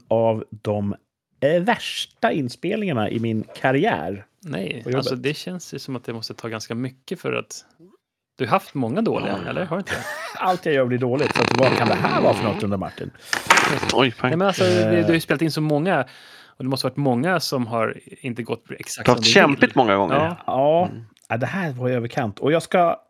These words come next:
Speaker 1: akta mig för att lägga ut detaljerna för mycket.
Speaker 2: <laughs> Okej, så det beror på någon annan.
Speaker 1: För jag vill, ja, ja, absolut. Jag vill inte riskera att, att någon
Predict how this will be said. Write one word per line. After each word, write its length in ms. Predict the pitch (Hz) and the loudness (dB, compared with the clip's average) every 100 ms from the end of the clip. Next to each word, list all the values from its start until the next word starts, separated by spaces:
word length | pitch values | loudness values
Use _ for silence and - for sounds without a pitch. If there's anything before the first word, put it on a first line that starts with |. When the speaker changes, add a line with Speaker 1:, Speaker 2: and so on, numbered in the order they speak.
| _ _ - | _ _ -2
Speaker 1:
akta 440 | 196 - - 214 | -2 -2 -2 2
mig 140 | 202 | 2
för 120 | 165 147 | 2 0
att 100 | 135 | 2
lägga 280 | 135 135 | 2 4
ut 260 | 135 127 - | 4 2 -4
detaljerna 680 | 131 147 - 220 233 202 180 | -4 -4 -4 -2 -2 0 -2
för 120 | - | -4
mycket. 360 | 82 - - 151 - - 135 - | -8 -6 -6 -6 -8 -14 -14 -16
Speaker 2:
<laughs> 380 | _ 123 _ - | _ -18 _ -8
Okej, 340 | 135 - 123 | -6 -2 -4
så 140 | 110 131 | -4 -6
det 60 | |
beror 140 | 113 131 | -2 0
på 80 | 123 | 0
någon 120 | 120 | -2
annan. 320 | 131 123 123 - 139 | -2 -2 -6 -6 -4
Speaker 1:
För 80 | - | 2
jag 80 | 135 | 4
vill, 80 | 139 | 6
ja, 260 | 139 139 | 4 6
ja, 60 | 147 | 4
absolut. 380 | 104 - 127 180 196 | 2 0 0 0 -2
Jag 80 | 131 | 0
vill 60 | 151 | 0
inte 100 | 156 | 2
riskera 440 | 165 143 135 120 | 0 2 2 4
att, 200 | 113 - | 2 0
att 400 | 113 - 170 196 | -4 -2 -2 0
någon 380 | 117 147 143 110 | 2 4 2 0